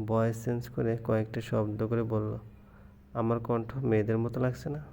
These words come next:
আরেকবার কানে লাগিয়ে বলল, "কানের দুল।" তারপর লাগলো ঠোঁটে। নীলাব্র চেহারা অদ্ভুত দেখাচ্ছে।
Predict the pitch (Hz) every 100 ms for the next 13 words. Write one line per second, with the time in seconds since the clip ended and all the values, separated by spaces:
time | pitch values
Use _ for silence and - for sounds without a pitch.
0 | - - - - - - - - - 120
1 | 113 123 113 117 110 110 110 113 120 117
2 | 120 107 107 120 110 - 110 107 104 104
3 | - - - - - - - - - 131
4 | 131 131 123 127 120 107 107 113 113 117
5 | 120 - - - 131 - - - - -
6 | - - - 113 110 117 113 113 113 113
7 | 110 104 104 113 113 120 120 -